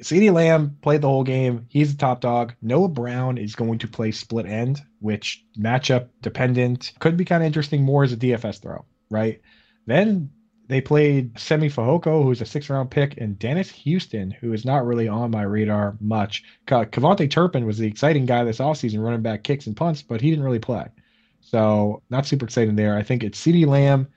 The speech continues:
and Dalton Schultz that you like. Dalton Schultz played every single snap, ran forty-seven and forty-nine routes. He's looking like a, a great play, right, if you got him. So it's just a matter of can whatever they roll out a quarterback, Cooper Rush, or if they sign somebody,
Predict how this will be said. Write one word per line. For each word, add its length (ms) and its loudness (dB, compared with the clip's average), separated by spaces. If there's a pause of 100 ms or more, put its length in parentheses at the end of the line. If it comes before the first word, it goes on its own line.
(160)
and 100 -6
Dalton 300 0
Schultz 380 -4
that 140 -10
you 60 -2
like. 160 -2
Dalton 240 0
Schultz 280 -2
played 240 0
every 220 0
single 260 -6
snap, 420 -6
ran 220 -4
forty-seven 680 -2
and 100 -4
forty-nine 460 0
routes. 440 0
He's 180 2
looking 180 0
like 140 -2
a, 40 -4
a 80 -4
great 220 2
play, 200 -6 (340)
right, 200 -2
if 120 -4
you 60 -2
got 240 2
him. 120 -2
So 400 -2
it's 100 -2
just 140 0
a 60 2
matter 400 2
of 260 -2 (220)
can 720 4 (320)
whatever 580 4
they 180 0
roll 260 2
out 80 0
a 40 -6
quarterback, 520 -2
Cooper 280 -6
Rush, 420 -4
or 360 -2
if 100 -6
they 120 -4
sign 240 -4
somebody, 440 -2